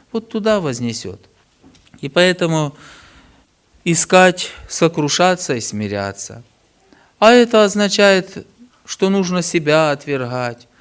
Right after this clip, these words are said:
Это нужно искать слугою быть, рабом для близких. Это нужно этого искать. Это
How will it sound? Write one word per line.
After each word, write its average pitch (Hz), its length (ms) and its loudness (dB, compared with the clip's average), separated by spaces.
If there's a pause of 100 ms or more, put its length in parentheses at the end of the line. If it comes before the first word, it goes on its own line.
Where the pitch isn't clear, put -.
(560)
Это 208 220 -2
нужно 208 480 2
искать 196 480 4
слугою 180 840 4
быть, 156 260 0
рабом 180 580 2
для 160 160 2
близких. 151 640 -2
Это 202 340 0 (280)
нужно 214 260 -2
этого 196 420 0
искать. 185 640 -4
Это 160 380 -4